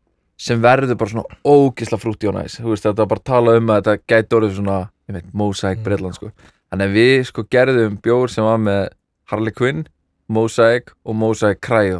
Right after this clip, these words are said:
Speaker 1: Þannig að við
Speaker 2: Mm.
Speaker 1: bara leigjuðum hann af Mosaic.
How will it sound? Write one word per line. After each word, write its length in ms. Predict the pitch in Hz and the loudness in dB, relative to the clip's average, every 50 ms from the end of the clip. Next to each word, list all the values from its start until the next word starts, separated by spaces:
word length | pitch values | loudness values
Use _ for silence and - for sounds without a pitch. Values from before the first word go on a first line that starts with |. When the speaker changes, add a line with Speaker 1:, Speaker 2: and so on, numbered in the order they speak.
| 92 | -6
Speaker 1:
Þannig 180 | 98 92 95 98 | -8 -6 -6 -6
að 60 | 95 | -6
við 20 | |
Speaker 2:
Mm. 80 | 104 - | -6 -6
Speaker 1:
bara 140 | 98 98 98 101 104 107 110 110 | -6 -4 -2 -2 0 0 2 2
leigjuðum 720 | 113 123 135 143 135 123 123 113 104 107 107 107 104 101 | 2 0 -2 -4 -2 0 2 2 4 4 2 2 0 -2
hann 100 | 101 101 | -2 -2
af 120 | 107 107 107 | -2 -2 0
Mosaic. 500 | 113 117 123 - 139 139 135 123 _ | -2 -2 -2 -2 -2 -2 -2 -2 _